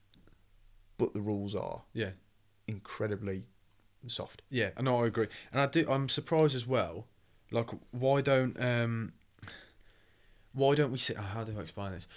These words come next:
Speaker 2: Why don't we see, we see a lot of people complain about the, the, the, the, the player going down. Why haven't we seen more people moaning at the defenders? Because it's happening every week.
Speaker 1: Hmm.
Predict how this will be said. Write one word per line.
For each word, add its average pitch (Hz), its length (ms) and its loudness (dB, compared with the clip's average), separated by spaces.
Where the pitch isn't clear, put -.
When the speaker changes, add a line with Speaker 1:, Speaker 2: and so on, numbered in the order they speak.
Speaker 2:
Why 151 220 10
don't 175 140 4
we 156 60 2
see, 151 360 2
we 135 100 -4
see - 160 2
a 165 60 4
lot 170 100 4
of 160 60 -2
people 147 180 0
complain 120 400 2
about 107 320 2
the, 104 320 2
the, 101 240 -2
the, 95 400 -2
the, 92 260 -4
the 85 80 -6
player 104 260 2
going 98 240 -2
down. 98 380 -2
Why 127 200 8
haven't 147 280 2
we 139 80 0
seen 123 480 0
more 123 240 4
people 123 320 2
moaning 127 400 4
at - 60 -2
the 110 80 -6
defenders? 120 720 0
Because - 240 0
it's 123 120 -2
happening 151 280 2
every 123 420 2
week. 120 560 -2
Speaker 1:
Hmm. 104 260 -2